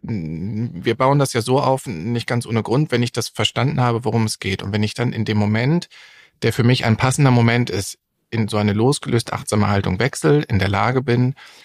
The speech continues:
meine Trigger wahrzunehmen, ohne darauf zu reagieren, dann habe ich die Chance, eine Entscheidung zu treffen. Wie, wie gehe ich denn jetzt mit denen um? Das heißt, ich kann bestimmen, was bekommt jetzt meine Zeit und Aufmerksamkeit.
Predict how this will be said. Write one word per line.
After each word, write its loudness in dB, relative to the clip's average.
meine -2
Trigger 0
wahrzunehmen, 0
ohne 4
darauf -2
zu -12
reagieren, 0
dann 2
habe 0
ich -2
die -6
Chance, 0
eine 0
Entscheidung 0
zu -10
treffen. -2
Wie, -4
wie -4
gehe 0
ich -6
denn 0
jetzt 0
mit -2
denen 2
um? -4
Das -8
heißt, 2
ich -8
kann 0
bestimmen, 0
was -2
bekommt 0
jetzt -4
meine 0
Zeit -6
und -8
Aufmerksamkeit. -2